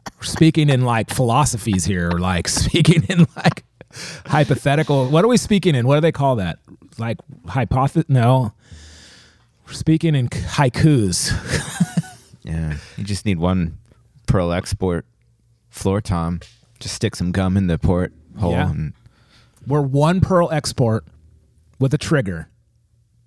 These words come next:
Speaker 1: away from success. <laughs> We're one, we're one hi-hat mic away from making it work. <laughs> Um, you know, so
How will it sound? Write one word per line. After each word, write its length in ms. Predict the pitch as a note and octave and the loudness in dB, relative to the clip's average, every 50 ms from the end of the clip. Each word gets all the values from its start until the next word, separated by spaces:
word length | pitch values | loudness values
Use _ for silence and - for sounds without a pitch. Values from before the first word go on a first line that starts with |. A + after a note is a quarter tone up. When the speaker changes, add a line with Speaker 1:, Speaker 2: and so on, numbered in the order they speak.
| _ _ _ _ _ _ _ _ _ _ _ _ _ - | _ _ _ _ _ _ _ _ _ _ _ _ _ -4
Speaker 1:
away 420 | - B2+ A#2 A#2+ B2+ A#2+ A2+ G2+ F2+ | -2 0 2 2 2 2 0 0 -2
from 280 | - - A2 G#2 F#2 | -4 -4 -4 -2 -2
success. 680 | - - G2+ - - - D#2+ B1+ - - - - - - _ - | -2 -2 -4 -4 -2 -4 -4 -4 -4 -6 -6 -8 -10 -12 _ -6
<laughs> 1900 | - - - - - - - - - - - - - D3 - C#3+ - F3+ F3+ - - - E3+ G3+ G3 G3 - - C#3+ - D3 - - - - - D3+ | -4 -4 -4 -6 -10 -20 -20 -20 -20 -16 -8 -6 -6 -6 -6 -8 -8 -8 -8 -4 -2 -2 -2 0 0 -2 -4 -4 -10 -8 -8 -10 -10 -10 -6 -2 2
We're 160 | C3+ D3+ D#3+ | 2 4 4
one, 400 | D3+ C3+ C#3 D3 D#3+ E3 E3 F3 - - - - - - - - - | 2 2 2 4 4 4 4 2 0 0 -6 -18 -20 -20 -20 -10 -2
we're 120 | C3 D3+ E3 | 0 2 2
one 340 | D#3 C3 D3 E3+ F#3+ G#3+ A3 | 2 2 2 2 2 4 2
hi-hat 560 | F#3+ C3+ D#3 E3 F3 D#3 C#3+ D3 C3 B2 C3 | 2 2 2 2 4 4 4 2 2 0 0
mic 240 | C3 C3 B2+ A#2+ - | 0 0 0 0 0
away 460 | B2+ A2+ A2+ A2+ G#2 F2 E2 E2+ - _ _ _ _ _ _ | 0 0 2 0 0 -2 -4 -6 -8 _ _ _ _ _ _
from 220 | - - C#3 B2 A#2+ | -8 -4 -2 0 0
making 320 | A#2+ A#2+ A#2 - C3 A#2+ | 2 0 2 0 0 0
it 80 | A#2+ A#2 | 0 0
work. 260 | A2 G2 F2 - - - - - - - - - _ - - - - - - - - - - - | -2 -2 -2 -2 -2 -2 -2 -2 -4 -12 -18 -20 _ -20 -20 -20 -20 -20 -16 -8 -8 -4 2 4
<laughs> 80 | A3 C4+ - - F3 - - A#3 - - - - A3 - - - - B3+ - _ - - - - - - - - - - - - _ | 2 2 2 -6 -6 -6 -4 -4 -4 -4 -4 -8 -10 -8 -8 -8 -10 -10 -12 _ -18 -18 -16 -16 -18 -20 -20 -16 -16 -16 -16 -16 _
Um, 600 | - C#3 D3 D#3 D#3+ F#3 F3 D#3 C#3+ C3 A2 F#2 - _ _ _ _ _ _ _ _ _ _ - | -4 -2 0 2 4 4 4 2 2 0 -2 -4 -6 _ _ _ _ _ _ _ _ _ _ 0
you 160 | C3 D3+ F3 | 2 4 4
know, 260 | F#3+ G3 G#3+ A3+ A3 G3+ | 4 4 4 2 2 0
so 460 | - - F3+ E3 E3 D#3+ D#3 D3 | 0 2 4 4 6 4 4 0